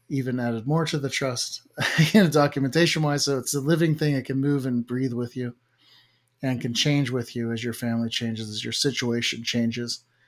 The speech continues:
So, but the important thing is to start, okay? And if all it is is to start on some basic stuff with bank beneficiary designations or putting a beneficiary on your four oh one K or I R A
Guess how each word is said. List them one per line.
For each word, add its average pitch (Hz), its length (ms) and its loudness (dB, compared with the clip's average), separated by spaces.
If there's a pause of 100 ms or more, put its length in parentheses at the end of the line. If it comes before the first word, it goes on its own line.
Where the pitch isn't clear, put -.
(100)
So, 139 460 4
but 151 120 2
the 156 80 4
important 156 580 2 (160)
thing 143 220 4
is 131 200 2
to 123 60 -2
start, 110 580 -2
okay? 113 340 -6 (460)
And 135 140 2
if 131 300 0
all 139 240 6
it 135 60 4
is 131 180 2
is 123 140 -2
to - 120 -6
start 131 360 0
on 120 180 -2
some 117 160 -2
basic 131 340 2
stuff 127 300 -2
with 117 160 -8 (320)
bank 131 360 -2
beneficiary 131 600 0
designations 120 760 -2
or 101 220 -8 (220)
putting 143 220 4
a 127 60 2
beneficiary 135 680 2
on 123 240 0
your 110 140 -4
four 135 320 0
oh 123 60 2
one 117 140 0
K 135 260 0
or 117 140 -2
I 117 160 -2
R 113 220 -2
A 151 280 0